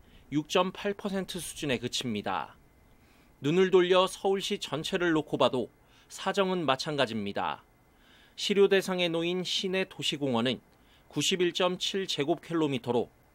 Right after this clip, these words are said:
여의도의 서른 배 넘는 면적입니다. 사유지만 사십 점 오 제곱킬로미터에 이릅니다.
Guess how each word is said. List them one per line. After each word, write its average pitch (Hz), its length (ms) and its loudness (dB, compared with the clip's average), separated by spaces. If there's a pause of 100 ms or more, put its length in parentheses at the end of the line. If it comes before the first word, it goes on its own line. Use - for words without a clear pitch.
(100)
여의도의 175 500 6
서른 202 340 0
배 202 100 6
넘는 156 360 2
면적입니다. 101 920 0 (680)
사유지만 190 680 0
사십 - 420 -6
점 180 180 0
오 151 160 4
제곱킬로미터에 139 960 0
이릅니다. 98 720 -4